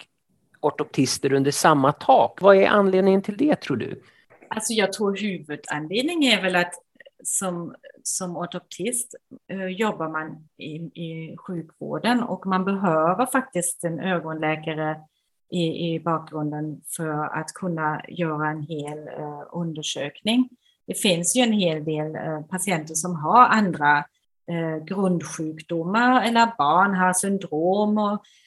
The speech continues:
Speaker 2: det är väldigt viktigt att, och barn under åtta år också kommer ju inte till, eh, optiken. Så att, så att det är ju opt-, ortoptister jobbar mest i kliniken och vi har ju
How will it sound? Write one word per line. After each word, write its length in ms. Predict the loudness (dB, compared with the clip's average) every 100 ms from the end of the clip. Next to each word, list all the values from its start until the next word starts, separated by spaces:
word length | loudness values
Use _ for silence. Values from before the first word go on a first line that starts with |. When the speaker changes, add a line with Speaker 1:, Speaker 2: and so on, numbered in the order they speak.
| _ 0
Speaker 2:
det 220 | 2 4
är 40 |
väldigt 480 | 2 0 -2 -6 -10 _ -20 -6
viktigt 500 | -6 -6 -6 -6 -4
att, 180 | -6 -6 -12 -10 -4
och 160 | -2
barn 340 | 4 6 6 2
under 260 | 2 4 4
åtta 220 | 2 0
år 240 | 4 4
också 280 | 4 0 -6 -4
kommer 340 | -2 -2 -2
ju 160 | -4 -4
inte 420 | -6 -6 -6 -8 -8 -4
till, 280 | -4 -6
eh, 300 | -8 -6 -6 -8 -12 _ -8
optiken. 540 | -8 -8 -6 -4 -4
Så 140 | -2 -4
att, 300 | -6 -12 -10
så 160 | -6
att 100 | -6 -8 -4
det 100 | 4
är 200 | 6 6
ju 220 | 6 4
opt-, 320 | 2 -2 -6 -8
ortoptister 460 | -8 -8 -6 -2
jobbar 240 | 0 0 -2
mest 280 | -4 -6
i 20 | -12
kliniken 520 | -6 0 0 0 -6
och 120 | -4
vi 40 |
har 280 | 0 4 2
ju 140 | 0